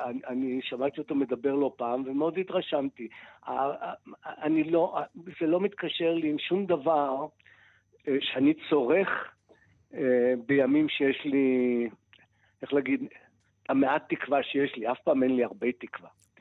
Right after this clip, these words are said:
אבל, אבל המעט שיש לי, זאת אומרת שאני חושב מה לקרוא, מה, מה, מה, מה, מה,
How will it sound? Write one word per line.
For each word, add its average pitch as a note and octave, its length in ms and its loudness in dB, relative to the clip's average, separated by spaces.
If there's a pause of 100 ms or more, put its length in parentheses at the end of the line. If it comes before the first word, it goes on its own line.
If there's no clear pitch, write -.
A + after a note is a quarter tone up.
(580)
אבל, B2 340 0
אבל B2 240 2
המעט C3 380 2
שיש D#3 420 2
לי, B2+ 200 -4
זאת B2 160 -4
אומרת B2+ 240 2
שאני B2+ 240 -2
חושב D3 340 -2
מה C3 160 2
לקרוא, C3 600 0 (380)
מה, C3 460 2
מה, C#3 260 2
מה, C#3 220 2 (180)
מה, C3+ 400 4
מה, C#3 260 2